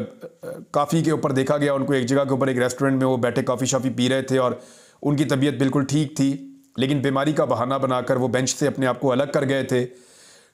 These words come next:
तो वो आप समझ लें कि ऐसे केसेस जहाँ पे कन्फ्रंटेशन हो, जहाँ पे सख्ती हो, जहाँ पे मामलात जो है वहाँ स्टैंड लेना पड़े, वहाँ पे जिलानी साहब जेंटलमैन जज के तौर पे मशहूर हैं और वो स्टैंड वगैरह नहीं लेते।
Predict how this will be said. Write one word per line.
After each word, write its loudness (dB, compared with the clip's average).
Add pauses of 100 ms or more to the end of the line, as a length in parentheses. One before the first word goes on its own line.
(140)
तो 2
वो 2
आप 0
समझ 0
लें 0
कि 2
ऐसे 0
केसेस 0
जहाँ 0
पे -2
कन्फ्रंटेशन 0
हो, 2
जहाँ 0
पे 0
सख्ती -2
हो, 2
जहाँ 0
पे 0 (460)
मामलात 0
जो 0
है 2
वहाँ 2
स्टैंड 0
लेना 2
पड़े, 0
वहाँ 0
पे 2
जिलानी 2
साहब -2
जेंटलमैन 2 (100)
जज 0
के 0
तौर 2
पे 0
मशहूर 2
हैं -4 (300)
और 2
वो 2
स्टैंड 0
वगैरह 2
नहीं 0
लेते। -2